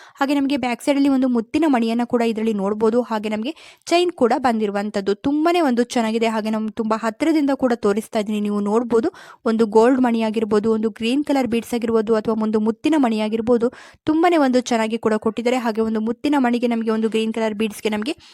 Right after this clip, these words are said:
ಗೋಲ್ಡ್ ಇಂದ ಕ್ಯಾಪ್ ಅನ್ನ ಕೂಡ ಕೊಟ್ಟಿರುವಂತದನ್ನ ಕೂಡ ನಾವು ನೋಡ್ತಾ ಇರ್ಬೋದು. ಇದರಲ್ಲಿ ಇರುವಂತಹ ಗೋಲ್ಡ್ ಕೇವಲ ಎಂಟು ಗ್ರಾಮು ನೂರ ಎಪ್ಪತ್ತು ಮಿಲಿ ಅಷ್ಟೇ ಇರುವಂತದ್ದು. ಇದು ಕೂಡ ನಮಗೆ ಮಂಗಳೂರಿನಲ್ಲಿ ಇರುವಂತಹ ಪಾಪ್ಯುಲರ್ ಗೋಲ್ಡ್ ಮಾರ್ಟ್ ಶಾಪ್ ಅಲ್ಲಿ ಸಿಗುವಂತದ್ದು.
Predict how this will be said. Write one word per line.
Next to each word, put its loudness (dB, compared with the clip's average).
ಗೋಲ್ಡ್ 4
ಇಂದ 2
ಕ್ಯಾಪ್ -2
ಅನ್ನ 2
ಕೂಡ 2
ಕೊಟ್ಟಿರುವಂತದನ್ನ -2
ಕೂಡ -2
ನಾವು 0
ನೋಡ್ತಾ -2
ಇರ್ಬೋದು. 2
ಇದರಲ್ಲಿ 6
ಇರುವಂತಹ 2
ಗೋಲ್ಡ್ 4
ಕೇವಲ 2
ಎಂಟು 0
ಗ್ರಾಮು 2
ನೂರ 0
ಎಪ್ಪತ್ತು -2
ಮಿಲಿ -2
ಅಷ್ಟೇ -2
ಇರುವಂತದ್ದು. 0
ಇದು 4
ಕೂಡ 2
ನಮಗೆ 2
ಮಂಗಳೂರಿನಲ್ಲಿ 2
ಇರುವಂತಹ 0
ಪಾಪ್ಯುಲರ್ 0
ಗೋಲ್ಡ್ 2
ಮಾರ್ಟ್ -2
ಶಾಪ್ 0
ಅಲ್ಲಿ -2
ಸಿಗುವಂತದ್ದು. -2